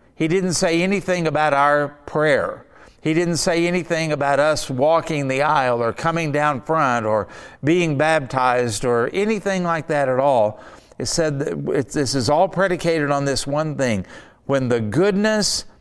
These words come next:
and the loving kindness, that's a covenant term, of God our Savior appeared.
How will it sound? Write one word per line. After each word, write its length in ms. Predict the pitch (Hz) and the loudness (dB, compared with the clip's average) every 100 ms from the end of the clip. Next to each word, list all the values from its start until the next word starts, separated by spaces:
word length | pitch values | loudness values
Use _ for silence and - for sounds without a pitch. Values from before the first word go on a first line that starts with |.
| _ _ | _ _
and 420 | 143 165 165 170 135 | -2 2 2 0 2
the 140 | 120 | 2
loving 560 | 117 143 180 196 196 175 | 4 4 2 0 -2 -4
kindness, 640 | 170 165 147 127 131 139 | -2 0 0 0 -2 -2
that's 220 | 139 139 | -4 -4
a 80 | 135 | -6
covenant 500 | - 151 131 117 - | -2 -2 0 -4 -4
term, 380 | 120 110 117 120 - - - - | -2 0 0 -4 -10 -20 -16 -2
of 240 | 135 123 | 0 2
God 400 | 117 151 180 190 | 2 4 4 2
our 340 | 185 175 175 165 | 2 2 2 0
Savior 600 | - 160 165 147 151 156 | 0 0 0 2 0 0
appeared. 720 | 143 - 139 123 95 90 | -2 -4 -2 0 0 -2